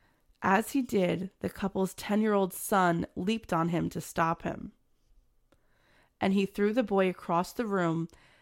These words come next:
and punched him in the head several times.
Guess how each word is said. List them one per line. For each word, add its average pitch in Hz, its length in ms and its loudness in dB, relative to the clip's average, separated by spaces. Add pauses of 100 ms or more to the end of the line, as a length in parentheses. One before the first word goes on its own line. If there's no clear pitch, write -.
(140)
and 180 180 -2
punched 185 340 0
him 196 100 0
in 180 100 2
the 175 100 2
head 160 280 -2
several 156 360 -4
times. 143 600 -4